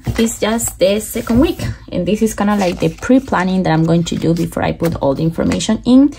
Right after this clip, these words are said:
I really like how it looks. So the other planning thing that I was gonna do is the monthly, and let's move a little bit in here to see the monthly. So the monthly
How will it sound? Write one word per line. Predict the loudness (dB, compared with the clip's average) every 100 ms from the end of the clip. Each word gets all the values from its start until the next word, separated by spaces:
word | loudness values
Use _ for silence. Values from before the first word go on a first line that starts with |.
| -18 -18 -14 -6
I | 0
really | 2 2
like | 0
how | -2 -2
it | 0
looks. | -2 -2 -6 -8 -10 -20 -18 -12
So | -2 0 2
the | 2 2
other | 2
planning | 0 -2 0 -2
thing | -2 0 0
that | 0
I | -4
was | -4
gonna | -4 -4
do | -2 0 0
is | 0 -4
the | -4
monthly, | -4 -2 0 -2 -4 -18 -18 -12 -10 -6
and | -4 -4 -2 -2 -4 -6 -2
let's | 0 0 -2
move | 0 0 -2 -8 -8
a | -4
little | -2 -2
bit | -2 -2 -2
in | -4 -4
here | -6 -4
to | -6 -8
see | -6
the | -6 -4
monthly. | -4 0 0 0 -8 -18 -16 -16 -18 -20 -20 -20 -20 -14 -14 -4
So | 0
the | 2
monthly | 2 2 2 2 2